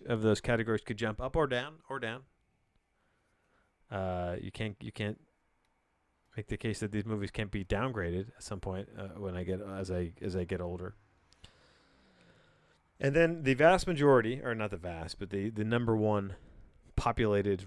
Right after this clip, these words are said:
region of these tiers is the seven out of ten, which has sixty-six films. A good chunk of these films are documentaries.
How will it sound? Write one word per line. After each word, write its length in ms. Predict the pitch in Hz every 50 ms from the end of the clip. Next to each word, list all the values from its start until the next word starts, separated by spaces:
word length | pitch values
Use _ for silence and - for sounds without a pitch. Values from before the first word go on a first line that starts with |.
| 101
region 520 | 92 104 113 113 107 101 101 95 87 87 98 -
of 160 | 101 90 87
these 240 | 92 95 87 82 -
tiers 480 | - - 98 92 92 92 90 87 - -
is 240 | 101 92 85 85
the 380 | 90 90 90 90 90 87 85 82 - - - - _ _ _ _ _ _ _ _ _ _
seven 460 | - - - - 151 139 123 127 117
out 140 | 107 101 95
of 100 | 90 -
ten, 300 | - - 90 80 76 80
which 160 | 82 90 - -
has 140 | 90 82
sixty-six 720 | - - - 104 - - - 107 92 - 104 92 - - -
films. 420 | - - - - - - - - - _ _ _ _ _ _ _ _ _ - - _ _ _ _ _ _ - _ _ _ _ _ _ _ _ _ _ -
A 100 | 110 104 - _
good 220 | - 151 165 165 147
chunk 320 | - - 156 147 135 147
of 100 | 123 120
these 240 | 120 120 117 - -
films 600 | - 120 113 107 104 98 95 92 - - - - _ _ _ _ _ _ _ _ _ _
are 160 | - 95 95
documentaries. 880 | 92 85 - 107 95 101 - - 90 82 78 69 64 60 58 - -